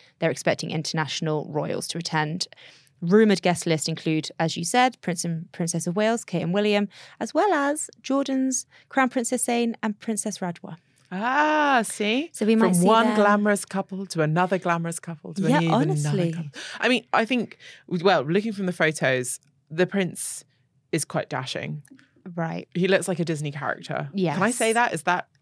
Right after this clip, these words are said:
Speaker 1: I think you
Speaker 2: not
Speaker 1: can
Speaker 2: allowed?
Speaker 1: definitely say that.
Speaker 2: <laughs>
Speaker 1: He is, um,
Speaker 2: He's very dashing.
Speaker 1: Prince Abdul is, he has long been one of the world's, I say, I'm not even gonna say Asia's, one of the world's most el-, eligible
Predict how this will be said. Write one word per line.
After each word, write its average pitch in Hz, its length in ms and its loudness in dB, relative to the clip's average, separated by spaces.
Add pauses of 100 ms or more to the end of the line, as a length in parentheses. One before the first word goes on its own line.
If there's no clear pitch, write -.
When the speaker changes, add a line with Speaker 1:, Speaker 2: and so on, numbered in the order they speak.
(120)
Speaker 1:
I 185 60 -8
think - 160 -4
you - 60 0
Speaker 2:
not 165 100 2
Speaker 1:
can - 80 2
Speaker 2:
allowed? 151 320 4
Speaker 1:
definitely - 240 -4
say 165 300 -4
that. 269 500 4
Speaker 2:
<laughs> 262 200 2
Speaker 1:
He 277 140 6 (240)
is, 311 240 0
um, 233 480 4 (280)
Speaker 2:
He's 175 140 -8
very 175 280 2
dashing. - 320 -2
Speaker 1:
Prince 220 200 0 (140)
Abdul 196 680 2
is, 175 540 0
he 214 100 2
has 277 320 0
long 311 300 2
been 285 220 2
one 269 180 2
of 254 320 -2 (640)
the 240 40 6
world's, 277 360 6
I 117 100 2
say, 160 140 2
I'm 180 100 4
not 269 120 0
even 233 80 4
gonna 165 100 0 (120)
say 131 60 2 (140)
Asia's, 165 300 -2
one 226 160 4
of 277 100 0
the 233 180 4
world's 160 360 4
most 160 160 -2
el-, 165 220 2 (100)
eligible 165 340 2